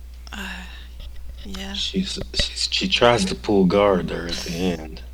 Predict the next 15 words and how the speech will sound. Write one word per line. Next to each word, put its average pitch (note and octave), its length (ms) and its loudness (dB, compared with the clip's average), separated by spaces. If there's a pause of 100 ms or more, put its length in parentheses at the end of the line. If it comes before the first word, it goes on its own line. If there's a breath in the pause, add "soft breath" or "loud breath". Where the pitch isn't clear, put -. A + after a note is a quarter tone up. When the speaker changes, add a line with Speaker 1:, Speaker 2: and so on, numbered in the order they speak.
(380)
Speaker 1:
<laughs> - 1400 -8
Speaker 2:
But E3+ 280 -10 (1120 loud breath)
the F#2+ 180 -12
lady F2 320 -2
in E2 160 -8
black F2+ 380 -4
wasn't E2+ 280 -8
going E2 300 -6
for F2 360 -10
it. - 120 -12 (2750 loud breath)
Speaker 1:
I A3+ 140 -4
mean, G#3+ 480 -4 (420)
I'd G3+ 180 0
like G#3+ 180 0 (100)
to - 400 -8